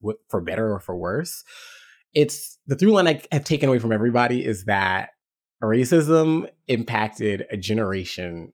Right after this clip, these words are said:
like, before we were even born, and we are still sort of processing it individually and, like, um, and, like, across this society, across this, like, planet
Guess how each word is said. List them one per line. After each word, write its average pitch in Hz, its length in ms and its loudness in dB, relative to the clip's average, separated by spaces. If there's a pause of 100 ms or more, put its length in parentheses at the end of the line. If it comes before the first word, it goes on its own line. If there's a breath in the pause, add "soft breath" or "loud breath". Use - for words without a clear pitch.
(120)
like, 87 300 -10 (100)
before 104 440 -2
we 98 140 -4
were 90 140 -8
even 87 300 -10
born, 95 540 -6
and 98 120 -8
we 101 160 -6
are 98 60 -8
still 107 500 -4
sort 113 320 -4
of 90 220 -6 (420 loud breath)
processing 117 800 -2
it 151 140 0
individually 113 960 -2
and, 104 400 -4
like, 92 420 -8 (340)
um, - 580 -8 (840)
and, 123 300 0
like, 101 300 -4
across - 760 -6 (160)
this 110 340 -6
society, 117 680 -4
across - 340 -4
this, - 200 -12
like, 90 160 -6
planet 107 500 -4